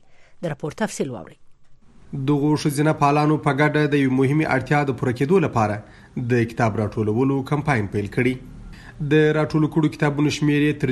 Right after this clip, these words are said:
Speaker 2: درې زره جلده پورې رسیږي، خو اصلي موخه یې د ښځینه لوستونکو لپاره د یوه لوی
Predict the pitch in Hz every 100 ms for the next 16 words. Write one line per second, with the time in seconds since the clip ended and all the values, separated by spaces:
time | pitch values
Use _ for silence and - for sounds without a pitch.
0 | 123 143 139 143 135 120 110 110 123 110
1 | 107 113 101 120 120 - - - - 160
2 | 156 143 - 160 156 151 151 139 120 120
3 | 131 151 131 - 196 - 156 120 120 107
4 | 95 110 113 113 151